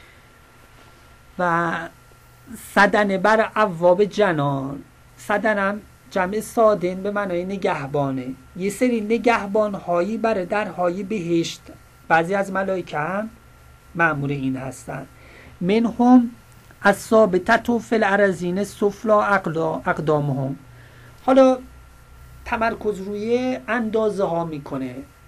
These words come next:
قبلاً تمرکز ها شاید مشرب وجودی و، اه،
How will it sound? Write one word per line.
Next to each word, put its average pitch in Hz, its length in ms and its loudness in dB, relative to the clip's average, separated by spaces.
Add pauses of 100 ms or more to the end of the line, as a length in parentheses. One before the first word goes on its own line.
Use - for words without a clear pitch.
(160)
قبلاً 175 400 -2 (140)
تمرکز 196 500 -8
ها 151 80 -6
شاید 165 320 -6
مشرب 180 480 -8
وجودی 165 500 -6
و، 175 80 2
اه، 143 120 -2